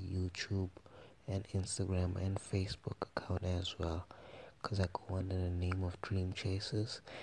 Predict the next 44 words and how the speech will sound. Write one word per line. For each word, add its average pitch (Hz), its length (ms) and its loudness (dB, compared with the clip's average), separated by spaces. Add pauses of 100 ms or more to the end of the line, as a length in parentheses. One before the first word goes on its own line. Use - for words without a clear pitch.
(220)
and 101 100 6
I've 98 120 4
started - 380 0 (100)
this - 280 0
a 98 60 6
year 92 320 4
ago, 87 520 2 (480)
where 95 200 6
I - 20 0
could - 260 -2
bring 92 220 2
people - 400 -2
together - 460 -4
from 87 280 -2
different 92 520 0
ages 90 520 0 (580)
or - 100 -6
different - 360 2
age 95 320 0
groups - 320 -10
to 92 80 0
probably 92 420 2
share 92 360 0
their 92 160 0
stories 95 680 0 (460)
and 92 180 -2
to - 100 -4
share 92 320 4
my 92 280 2
story 92 560 0
as 92 280 4
well 87 380 0 (360)
and 90 220 4
run 90 240 6
through 92 160 4
the 90 160 -2
journey 90 640 -2 (360)
on 90 80 -2
the 87 80 2 (100)
things 90 220 -2
that - 260 2
I 90 180 2
like 92 280 -2
to - 180 -6